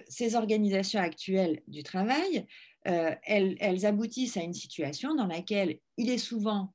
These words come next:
nécessaire pour travailler, euh, de, d'être sous la pression accrue des cadences du travail.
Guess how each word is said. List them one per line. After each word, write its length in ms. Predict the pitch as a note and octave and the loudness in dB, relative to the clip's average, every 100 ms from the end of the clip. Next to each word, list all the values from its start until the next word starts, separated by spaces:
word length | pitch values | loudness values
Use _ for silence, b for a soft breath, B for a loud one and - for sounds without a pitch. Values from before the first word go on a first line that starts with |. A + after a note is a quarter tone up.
| - | -2
nécessaire 840 | F3+ F#3+ F#3+ G3+ G3+ G3 F3+ C3+ - | 2 4 2 -2 0 -2 -2 -4 -8
pour 180 | F#3+ - | -8 -6
travailler, 640 | E3 D3+ D3+ G3+ D4 F4+ B B B - | -6 -4 -2 2 2 0 B B B -2
euh, 280 | E3+ D3+ | 0 0
de, 280 | E3+ D#3+ D#3+ | -2 0 0
d'être 380 | D#3+ F#3 G3 G3 | 2 4 2 0
sous 120 | - | -2
la 100 | F3+ | 0
pression 400 | F3 F#3+ F3+ F#3+ - | 0 -2 -2 -4 0
accrue 440 | G3 F#3+ - G#3+ | 0 0 -4 -2
des 120 | F#3 | 0
cadences 340 | D#3+ D#3 D3+ D3+ | 0 -2 -6 -4
du 120 | D#3 | -6
travail. 640 | D#3 G3+ A3 D#4 G4+ B3 | -2 -2 0 0 0 -2